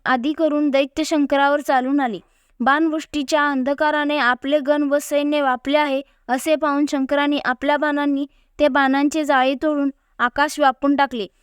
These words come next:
दैत्यांनाही प्रचंड बाण सोडून त्यांच्या वाव-, वावटळीनेच घाबरवून त्या बाणजलांनी त्यांना पृथ्वीवर पाडले. नंतर कुद्र होऊन खडरोम्याचे मस्तक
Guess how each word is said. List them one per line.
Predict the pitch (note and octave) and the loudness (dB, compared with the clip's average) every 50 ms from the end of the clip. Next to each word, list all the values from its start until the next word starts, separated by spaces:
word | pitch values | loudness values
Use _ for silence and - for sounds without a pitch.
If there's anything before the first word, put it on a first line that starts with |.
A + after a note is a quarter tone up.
| _ _ - | _ _ -6
दैत्यांनाही | A#3+ B3 C4 C4+ A3+ - D4+ D#4 D#4 D#4 D#4 D#4 E4 | -2 0 0 0 2 0 0 2 2 0 -2 -2 -4
प्रचंड | D#4 - C4 B3+ A#3 - D4+ D4+ D4+ D4+ | -4 -4 -4 -4 -2 -2 -2 0 0 0
बाण | C#4+ C4+ C#4+ C#4+ D4+ | 0 0 0 -2 -2
सोडून | C#4 - D#4+ D4+ C4+ C#4 C#4 C#4 - _ _ _ _ - | -4 -4 -4 -4 -2 -2 -4 -6 -8 _ _ _ _ 0
त्यांच्या | C4+ C4+ C4+ B3+ - D4 D4 D4+ - _ _ _ _ _ - | 0 0 0 2 0 0 0 -2 -6 _ _ _ _ _ -2
वाव-, | B3+ C4+ C4+ C4+ C4 - _ _ _ _ _ _ _ _ _ _ _ _ _ _ _ _ _ _ _ _ _ _ - C4 | 2 2 2 2 0 -6 _ _ _ _ _ _ _ _ _ _ _ _ _ _ _ _ _ _ _ _ _ _ -4 0
वावटळीनेच | C4+ D4 D4+ C#4+ C4 A#3 D4+ D#4 D#4+ D#4 D#4 D4+ D4+ D4+ D4+ D#4 D4 - - _ _ _ _ - | 2 2 2 2 2 2 2 2 2 0 -2 -2 0 0 -2 -2 -4 -8 -16 _ _ _ _ 0
घाबरवून | A#3+ C#4 C4+ C4 B3+ D4 D4+ D#4 D4+ D4+ D4+ C4+ | 2 2 2 2 2 0 -2 -2 -2 -2 -2 0
त्या | D#4 C#4+ C#4 | 0 0 2
बाणजलांनी | B3+ B3 C4 C4 C4+ C#4+ D4 C#4 D4 C#4+ C#4+ C#4+ C#4+ D4 C#4 C4+ C#4+ D4 _ _ _ _ - | 2 2 0 0 0 0 0 0 0 0 0 0 0 0 0 -2 -4 -6 _ _ _ _ 0
त्यांना | C#4+ C#4 C4+ C#4+ D4 | 2 4 4 4 2
पृथ्वीवर | C#4+ - D4 A#3+ - C4 C4+ C#4 C#4+ C#4+ C#4 | 0 -2 -6 -6 -4 -2 2 2 2 2 2
पाडले. | C4 D4 C#4 B3+ G#3+ G#3 G3+ G3 _ - | 2 0 0 0 -2 -4 -6 -6 _ -2
नंतर | C4+ C#4 C#4 B3 D4 D4+ D4+ | 0 2 2 2 2 0 0
कुद्र | C4 - D#4 D#4 C4 C#4+ C#4 C#4+ D4 D#4 _ _ _ _ _ | 0 -4 -4 -4 -2 0 0 0 0 -2 _ _ _ _ _
होऊन | - D4+ D4+ D4 C#4 C#4+ D4 D4 _ _ _ _ - | 0 0 0 2 2 0 0 -2 _ _ _ _ -6
खडरोम्याचे | - D#4 D4 C4+ C#4+ D#4 D4+ D4 D4 C#4+ D4 C#4+ C#4 - - D4 D4 D4+ | -2 -2 0 0 2 0 2 2 2 2 0 0 -2 -2 -2 -2 0 0
मस्तक | D4 C4 C#4 C4 - - D4+ | 0 -2 -4 -4 -4 0 0